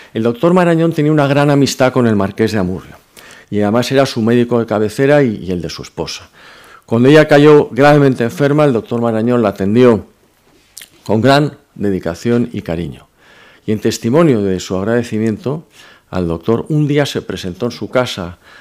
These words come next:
de la Castellana el hijo del marqués, don Jaime Urquijo, que luego se casaría con mi tía Carmen, y le llevó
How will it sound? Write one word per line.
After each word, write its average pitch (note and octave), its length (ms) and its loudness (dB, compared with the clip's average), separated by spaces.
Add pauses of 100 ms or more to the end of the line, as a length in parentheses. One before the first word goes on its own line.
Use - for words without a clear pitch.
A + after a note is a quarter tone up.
(140)
de G#2 100 -4
la G2 160 0
Castellana G2 760 -2 (580)
el A2 160 2
hijo C3+ 240 0
del G#2 100 -2
marqués, A2 460 2
don F#2+ 160 0
Jaime A2 320 0
Urquijo, C3 560 -2 (500)
que G#2 120 -2
luego A#2+ 220 2
se G2 140 -8
casaría D#2+ 560 -8 (500)
con F2+ 160 -4
mi F#2 120 -4
tía A#2 240 2
Carmen, F2 400 -4 (500)
y A2+ 80 -8
le G2+ 160 0
llevó G#2+ 440 -2